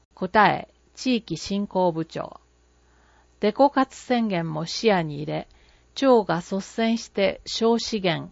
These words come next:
省エネルギーを実践し、町民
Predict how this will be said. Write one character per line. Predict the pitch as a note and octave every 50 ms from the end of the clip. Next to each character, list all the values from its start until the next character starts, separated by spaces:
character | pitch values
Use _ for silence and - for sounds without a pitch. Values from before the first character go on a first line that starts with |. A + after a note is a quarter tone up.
| - -
省 | - - - A#3 A#3 A#3 A3+ -
エ | - G3+
ネ | G#3 A3 A3+ A3
ル | G3+ F3+
ギ | D#3+ - D#3 D3+
ー | D3+
を | C#3 C3+
実 | D3 D#3 D3+ - - - - E3
践 | E3+ F3+
し、 | F3+ - - D#3 D3+ G#3 - _ _ _ - - _ _ _ _ _ _
町 | - - B3+ B3+ B3+ B3+
民 | A#3+ A#3+ A#3 A3+ G#3+